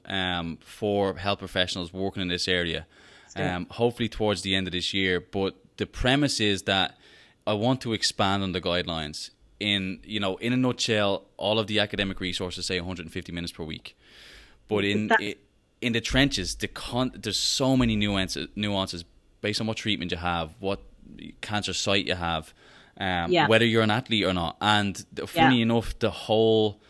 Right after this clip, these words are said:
Speaker 1: chapter during treatment, exercise during treatment, is focused on listening to your body. In that,
Speaker 2: Yeah.
Speaker 1: you're, especially with the fluctuations in fatigue and nausea, you're gonna have great days where you can kind of bump it up and you feel good.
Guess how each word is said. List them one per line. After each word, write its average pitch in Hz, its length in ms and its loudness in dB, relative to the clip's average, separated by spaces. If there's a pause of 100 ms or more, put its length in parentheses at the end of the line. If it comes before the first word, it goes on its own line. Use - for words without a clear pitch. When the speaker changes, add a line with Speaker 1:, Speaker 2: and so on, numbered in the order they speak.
(600)
Speaker 1:
chapter 101 720 2
during 110 360 2
treatment, 78 440 -4
exercise 92 400 0
during 95 220 -2
treatment, 87 400 -4
is 101 500 0 (260)
focused 101 320 2
on 98 100 0
listening 95 260 -2
to 95 60 -4
your 90 100 -2
body. 82 300 -4 (500)
In 110 180 2
that, 98 100 4
Speaker 2:
Yeah. 151 180 4 (380)
Speaker 1:
you're, 107 320 -4 (120)
especially 110 440 -2
with 107 120 -4
the 101 80 -14
fluctuations 110 640 -2
in 92 60 -6
fatigue 104 380 -2
and 95 100 -2
nausea, 98 360 0
you're 90 80 -4
gonna 90 140 -4
have 87 180 -8
great 110 280 -4
days 117 300 -2
where 104 120 -4
you 95 80 -6
can 98 120 -10
kind 101 160 -4
of 90 80 -8
bump 101 220 -4
it 95 60 -4
up 110 160 0
and 104 60 -6
you 92 60 -8
feel 95 180 -4
good. 104 340 -2